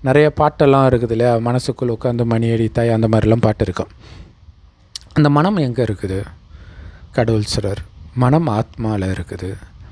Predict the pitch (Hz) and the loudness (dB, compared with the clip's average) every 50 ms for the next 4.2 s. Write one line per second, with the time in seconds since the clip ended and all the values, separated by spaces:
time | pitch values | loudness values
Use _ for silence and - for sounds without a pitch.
0 | - - - - - 135 165 202 240 - - - 247 247 240 214 180 156 143 127 | -20 -18 -14 -8 -2 2 2 2 2 0 -4 -4 0 2 4 4 4 4 4 4
1 | 127 127 117 113 101 - 107 95 101 98 107 120 - - - - - - - - | 4 4 2 2 0 -4 -4 -4 -4 -6 -6 -8 -10 -14 -20 -20 -20 -20 -20 -20
2 | - - - - - - - - - - - - - - - - - - - - | -20 -20 -20 -20 -18 -18 -18 -18 -18 -18 -20 -20 -20 -20 -20 -20 -20 -18 -18 -20
3 | - - - - - - - - - - - 117 107 107 107 101 - - 117 98 | -20 -20 -20 -20 -20 -20 -20 -20 -8 -4 0 0 2 2 0 -2 -2 -4 -4 -2
4 | 104 135 170 | -2 -2 -2